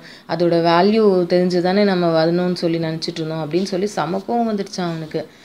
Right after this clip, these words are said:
உடனே அந்த வியாபாரி பண்றவன, அவனை, அந்த ஷாப்கீப்பரை பிடிச்சி என்ன பண்றான், செமையா திட்டிட்டான். "ஆ, உனக்கு அறிவு இருக்காயா, அது உண்மையான diamond அது, உனக்கு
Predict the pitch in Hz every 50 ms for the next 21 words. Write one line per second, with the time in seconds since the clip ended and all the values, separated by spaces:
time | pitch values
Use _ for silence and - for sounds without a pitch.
0 | - - _ - 180 185 196 214 220 214 202 190 185 175 170 165 165 175 - -
1 | - 180 185 190 185 202 196 190 180 170 165 170 - 165 165 170 175 175 175 170
2 | 165 160 160 156 156 156 156 147 143 - - - _ _ - 165 160 170 165 165
3 | 165 165 160 160 160 160 - - 180 175 175 - - 190 180 - 170 160 156 156
4 | - 185 202 202 - 220 196 196 190 196 202 185 175 175 165 160 160 - 165 160
5 | 160 165 175 180 - 196 185 196 190 202 170 - - - _ _ - - - -
6 | - - _ - 180 180 175 170 165 165 170 170 170 170 170 180 208 208 214 202
7 | 196 - 170 165 165 175 185 185 180 165 165 160 165 170 175 180 185 190 202 202
8 | 185 175 165 160 165 175 180 175 170 165 156 151 160 156 156 151 147 139 - -
9 | _ _ - _ - 180 180 170 - 180